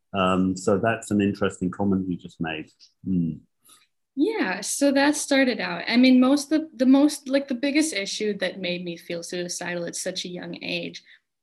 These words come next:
Speaker 2: was just going around and being able to hear these voices about what other people were going through and feeling so much of other people's,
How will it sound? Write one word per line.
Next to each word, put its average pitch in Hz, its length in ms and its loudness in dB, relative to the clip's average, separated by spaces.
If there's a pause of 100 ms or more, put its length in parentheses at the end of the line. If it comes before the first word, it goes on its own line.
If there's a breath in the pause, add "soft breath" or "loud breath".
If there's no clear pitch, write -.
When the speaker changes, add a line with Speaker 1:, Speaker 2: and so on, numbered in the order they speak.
(200)
Speaker 2:
was 226 260 -2
just 247 180 -2
going 269 240 6
around 202 360 -2
and 185 320 -6
being 220 260 -6
able 185 300 -4
to 175 520 -8 (680)
hear 254 340 2
these 262 220 2
voices 208 420 -4
about 185 260 -6
what 185 140 -4
other 180 160 -4
people 185 320 -10
were 180 140 -8
going 175 340 -4
through 175 340 -6
and 175 460 -6 (240)
feeling 220 380 -4
so 226 340 -4
much 190 260 -6
of 185 80 -10
other 180 300 -8
people's, 175 800 -12